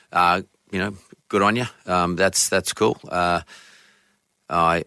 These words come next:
I don't know how you're gonna manage your time. I mean, you just, I, I, I guess what I would do if I was in your case, I'd be saying, "Okay, there's, I've gotta sleep for five hours or six hours a night. I'm prepared to do that. Tick. Um, um, I don't have to look after my child because,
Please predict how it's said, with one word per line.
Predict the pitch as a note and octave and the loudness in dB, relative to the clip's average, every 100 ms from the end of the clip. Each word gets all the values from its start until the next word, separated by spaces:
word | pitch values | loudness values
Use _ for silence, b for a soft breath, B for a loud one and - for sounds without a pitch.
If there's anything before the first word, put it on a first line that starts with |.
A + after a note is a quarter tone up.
| - | -2
I | F#2 | 2
don't | A2+ A#2 | 4 6
know | G2+ G2+ | 6 4
how | F#2 G2 | 4 2
you're | G2 G2 | 2 0
gonna | |
manage | F#2+ G2 F#2+ | 0 0 -2
your | F2+ | -2
time. | G2+ A2+ A#2 | 2 2 2
I | |
mean, | G2 G2 | 0 0
you | F#2+ | 0
just, | F2+ - | 0 -2
I, | - G2 - F#2+ | 0 0 2 0
I, | F2+ | 0
I | G2 | -2
guess | F#2 A#2+ - | 0 0 2
what | F2+ | 4
I | F#2+ A2 | 4 4
would | F#2 E2+ | 2 0
do | G2 | 0
if | F2+ | 2
I | F#2 | 2
was | F2 | 0
in | E2 | 0
your | G2 | -2
case, | G2 F#2 F#2 | 0 0 2
I'd | F2+ | 0
be | F2 | 0
saying, | F2 F2 F2+ | 0 0 -2
"Okay, | F2 - F2+ | -2 0 0
there's, | F#2 F2+ | 0 0
I've | F2 F2 | 0 0
gotta | F#2+ | 0
sleep | F2 - G#2+ | 0 0 -2
for | - | -2
five | - F#2+ F#2 | 0 2 4
hours | G2 G#2+ A2+ F2 | 4 4 4 0
or | |
six | D#2+ G#2 - | -2 -2 0
hours | F#2+ F#2+ | 0 0
a | F#2 | 0
night. | G#2+ A#2+ - b b b | 0 0 -4 b b b
I'm | D#2 | -8
prepared | E2+ G#2+ G2+ | -2 0 0
to | F#2+ | 2
do | |
that. | G#2 - _ | 2 0 _
Tick. | - C#3 - B B B - | -2 -2 -2 B B B 0
Um, | F#2 F#2 F#2 F2+ D#2+ _ b b b b - - - | 4 6 4 0 -8 _ b b b b -12 -8 0
um, | F#2 E2+ | 0 2
I | F2+ | 2
don't | A2+ A#2 | 6 4
have | G#2+ F#2 | 4 0
to | A2 | 2
look | |
after | F#2+ F#2 | 2 2
my | F#2+ F2+ | 2 2
child | A#2 C3 | 4 4
because, | G#2+ F#2+ | 2 0